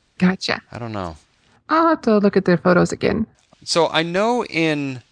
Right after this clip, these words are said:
Speaker 2: Star Trek Generations, we had Sulu's daughter at the helm of the Enterprise B. Is that correct?
Speaker 1: Yep, yep.
Speaker 2: Do we ever know who her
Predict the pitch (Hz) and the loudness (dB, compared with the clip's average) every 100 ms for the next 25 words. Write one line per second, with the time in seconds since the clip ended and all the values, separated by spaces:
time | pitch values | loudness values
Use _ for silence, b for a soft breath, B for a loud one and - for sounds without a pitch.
0 | _ - - 139 131 135 - 131 117 - | _ -8 -4 0 2 0 -2 2 2 0
1 | - _ _ _ _ - 135 131 120 117 | -10 _ _ _ _ -2 2 2 4 4
2 | 117 - 90 82 110 117 123 120 - 143 | 2 -2 -8 -8 -6 -4 -2 -2 -2 -2
3 | 131 120 117 107 95 - - - 101 123 | -2 -2 -2 -2 -2 -4 -8 -14 -2 4
4 | 131 139 101 90 95 - 85 117 101 98 | 6 6 4 0 -2 -2 -4 0 0 -2
5 | 90 98 95 95 85 85 104 87 71 107 | -2 -2 -2 -4 -6 -6 -4 -4 -4 -6
6 | - 143 143 _ _ - 381 - _ 240 | -4 -4 -4 _ _ 2 2 0 _ 2
7 | 285 _ _ - 165 185 240 240 233 190 | 2 _ _ -4 0 4 4 4 2 -2
8 | 160 160 160 151 - 170 151 147 147 139 | 2 2 2 0 -4 0 2 4 2 -2
9 | - _ _ _ _ - 123 113 107 101 | -10 _ _ _ _ -2 2 4 2 0